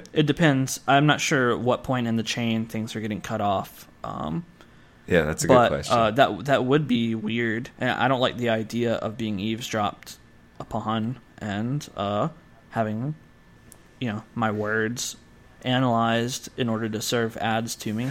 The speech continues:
Speaker 2: I don't,
Speaker 1: Well,
Speaker 2: I don't
Speaker 1: that's
Speaker 2: like
Speaker 1: what's
Speaker 2: that.
Speaker 1: scary, is the assumption about ads is that w-, now we know something about you. And since we know something about you, we,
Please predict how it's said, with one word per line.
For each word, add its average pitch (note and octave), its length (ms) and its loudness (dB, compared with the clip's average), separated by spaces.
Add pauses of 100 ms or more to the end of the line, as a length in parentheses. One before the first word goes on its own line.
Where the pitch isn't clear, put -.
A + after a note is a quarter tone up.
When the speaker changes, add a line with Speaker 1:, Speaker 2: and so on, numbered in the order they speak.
(140)
Speaker 2:
I A#2 60 -4
don't, A2+ 140 -2
Speaker 1:
Well, A2 100 8
Speaker 2:
I - 20 6
don't - 20 0
Speaker 1:
that's B2 180 8
Speaker 2:
like C#3+ 80 2
Speaker 1:
what's C#3 100 -2
Speaker 2:
that. A2 120 2
Speaker 1:
scary, F2+ 400 6
is D#2 180 0
the F2 220 0
assumption - 560 0
about D#2+ 300 4
ads D#2+ 460 2
is D2+ 160 -4
that D2 200 4
w-, F2 160 -6
now B2+ 280 6
we A2+ 240 4
know D#2+ 280 6
something C2+ 540 -4
about B1+ 380 0
you. A#1+ 260 -6
And D#2 140 -4
since - 260 -4
we F#2+ 100 2
know F2 200 6
something - 440 0
about C#2+ 300 0
you, C2 180 0
we, D2+ 600 -2